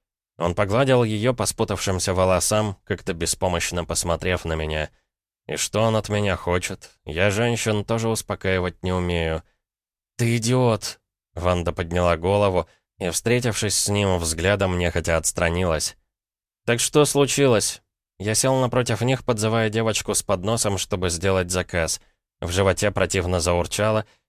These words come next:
и я понял, что временные скачки ни к чему хорошему не приводят. «Утром меня нашла бабка Вера, помнишь такую?» Я кивнул.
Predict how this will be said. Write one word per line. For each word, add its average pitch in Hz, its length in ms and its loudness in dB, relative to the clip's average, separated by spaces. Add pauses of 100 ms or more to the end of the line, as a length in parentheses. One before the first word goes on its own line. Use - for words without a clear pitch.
и 104 60 -4
я 120 120 2
понял, 131 340 4
что 113 340 0
временные 107 600 0
скачки - 440 -4
ни 113 140 0
к 92 80 -6
чему 95 240 -2
хорошему 92 520 0
не 90 100 -2
приводят. 90 600 -2 (960)
«Утром 120 340 0
меня 120 280 2
нашла 123 320 0
бабка 120 340 0
Вера, 117 300 2
помнишь 131 400 0
такую?» 110 420 0 (540)
Я 98 220 2
кивнул. 95 560 0